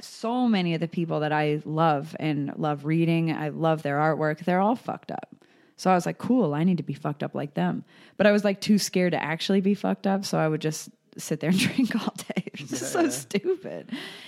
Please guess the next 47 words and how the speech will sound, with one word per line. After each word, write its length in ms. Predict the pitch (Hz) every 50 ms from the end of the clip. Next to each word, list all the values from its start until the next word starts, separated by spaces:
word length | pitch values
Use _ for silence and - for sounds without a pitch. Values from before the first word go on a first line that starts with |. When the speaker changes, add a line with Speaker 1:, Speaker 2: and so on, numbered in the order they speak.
| - - -
Speaker 1:
And 140 | 220 240 262
I 60 | 277 294
was 200 | 269 226 208 196
really 240 | 196 196 175 160
clouding 400 | 160 - 165 165 170 175 175 160
myself. 340 | 156 - - 180 - 95 90 -
I 220 | - 165 208 220
know 220 | 226 214 190 175
that 120 | 165 156 160
my 240 | 170 170 170 165 160
best 600 | 151 147 - 160 160 139 - - 175 - - - - -
comes 260 | - 190 165 165 160
from 200 | - - 151 156
connection. 680 | - - 151 139 135 143 - - - - - - - - _ -
Anytime 480 | - 208 214 220 226 220 208 185 180 175
I'm 260 | 165 170 170 160 165 - _ _ _ _ - - - -
actively 400 | - - 202 190 - 170 175 160
connected 400 | 160 - - 170 165 160 - 175
to 80 | - 156
the 80 | 156
person 320 | 151 - 175 160 156 - 165
I'm 80 | 160
talking 460 | 170 - 175 165 160 165 - 170 160 160
to 240 | - - 165 160
or 80 | 156 156
to 160 | 151 - 147
the 80 | 151 151
work 260 | 156 156 160 160 -
that 100 | - 165
I'm 140 | 156 160 165
trying 200 | - - 160 156
to 80 | 151
make, 360 | 156 156 156 160 160 156 156 -
or 180 | 143 143 147 - - - - - - _
when 180 | - 165 160 160
I'm 220 | 151 156 160 160
fighting, 440 | - - 151 151 165 160 160 160 160
you 80 | 151
know, 160 | 147 151 147 151
connected 480 | - - 165 160 160 160 - - 165
to 100 | - -
my 120 | 165 147 147
body, 400 | 147 - 147 156 156 156 156 151
connected 340 | - - 156 156 - 160
to 100 | 160 -
my 100 | 160 147
trainers, 460 | 147 - - 151 160 160 165 160 160